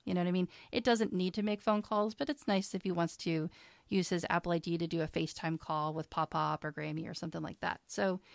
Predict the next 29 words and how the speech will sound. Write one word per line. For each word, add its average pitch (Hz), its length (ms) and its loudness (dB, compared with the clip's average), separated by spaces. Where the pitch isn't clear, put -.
it's 285 160 0
got, 320 220 8
he's 285 200 0
got, 311 180 10
like, 208 180 2
basic 185 380 4
needs. - 280 -2
He 226 80 0
doesn't 233 260 4
need 185 180 4
a 170 60 2
fully 160 260 0
fledged - 440 -6
phone. - 300 -2
So 202 400 2
for 208 140 -2
him 247 200 2
using 214 240 2
a 165 40 0
six-year-old 180 420 -4
device, 160 380 -4
it's - 200 -16
totally - 320 -6
fine. - 300 -8
But 254 160 0
now 240 300 6
the 220 120 2
middle 269 220 6
schooler 185 540 2